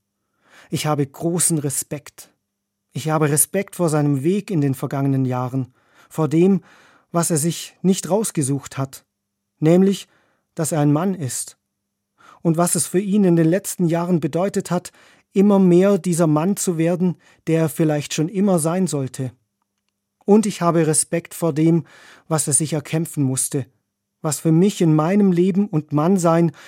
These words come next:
so selbstverständlich ist. Ich bin sehr dankbar für unsere Freundschaft.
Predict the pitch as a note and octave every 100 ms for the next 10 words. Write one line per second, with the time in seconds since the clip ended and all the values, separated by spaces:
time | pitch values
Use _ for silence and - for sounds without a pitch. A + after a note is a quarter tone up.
0 | - - D#3 D#3 E3 - F3+ D3+ F3+ F#3
1 | D#3+ C3+ D#3 - - - _ _ _ _
2 | _ _ _ _ _ _ _ C#3+ - D#3
3 | D3 B2+ F3 F#3 - D#3 D3 C#3 A#2 D3+
4 | D3 C3 C#3 - C3 B2+ - A#2+ - -